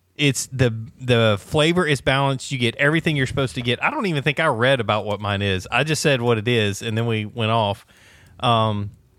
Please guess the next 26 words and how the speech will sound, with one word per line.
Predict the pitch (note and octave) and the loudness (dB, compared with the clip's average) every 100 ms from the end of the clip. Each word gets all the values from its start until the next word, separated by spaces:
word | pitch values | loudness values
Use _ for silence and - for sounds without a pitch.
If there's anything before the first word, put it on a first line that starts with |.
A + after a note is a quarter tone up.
| _ _ _ - D3+ | _ _ _ -12 -4
they | A#2+ D#3 | 0 2
call | - D3 D3 | 2 0 0
this, | B2+ A#2+ - | 0 -4 -2
this | C#3 - | 0 2
is, | F3 - - | 0 -2 -2
this | D3 E3 | 0 0
is | E3 C#3 | -2 0
on | C3 C3+ | 0 2
the | B2+ | 2
description | A2+ G#2+ - C3+ A#2 A2+ | 2 0 0 -6 -2 0
on | G#2+ | 0
the | F#2+ | 2
website. | G#2 G2 G2+ G2+ | 0 0 -2 -2
It | - | -2
says, | G#2 | -2
"Warm | G2+ B2 F3+ F3+ | 0 2 2 0
up | C#3 | -2
the | D3+ | -4
season | C#3+ C3 A#2+ | -2 -2 -2
with | G#2+ - | -2 -6
the | |
special | - C#3 C3 D3 | -4 -2 -2 -2
release | B2 A2+ G#2+ G#2 | -2 -2 -2 -4
of | - G2+ | -6 -10
the | G2+ | -8
Kentucky, | G2 - C#3 D#3+ C#3+ | -6 -4 -4 -4 -12